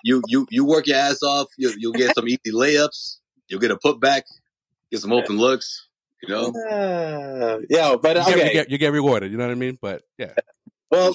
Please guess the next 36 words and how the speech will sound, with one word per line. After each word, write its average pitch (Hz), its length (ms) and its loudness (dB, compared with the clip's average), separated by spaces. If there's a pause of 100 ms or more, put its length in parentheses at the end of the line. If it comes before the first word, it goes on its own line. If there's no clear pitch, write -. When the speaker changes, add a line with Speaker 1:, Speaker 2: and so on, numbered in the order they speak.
(160)
Speaker 2:
Neesmith, 254 480 0
Neesmith's 240 400 -4
just 208 120 -12
taking 202 240 -2
that 180 140 -2
to 170 60 -4
heart 180 320 0
ever 151 160 -4
since 180 240 -6
I 160 140 2
called 156 280 2
him 147 100 0
out 156 140 2
for 139 100 -18
being 127 220 -6
a, - 880 -8
uh, 104 440 -2 (120)
you 135 120 2
know, 101 320 2 (280)
Speaker 3:
A 101 80 -2
slouch? 135 460 0 (540)
Speaker 2:
a 113 100 -2
P 180 220 0
U 151 160 6
S 147 160 2
S 139 180 0
Y. 139 560 0
Speaker 3:
<laughs> 151 40 -4 (1500)
Speaker 2:
That 143 160 0
spells 143 340 2
pussy, 151 300 2
guys, 110 260 0
if 107 80 -10
you 113 80 -8
didn't 117 180 -2
know. 104 320 -4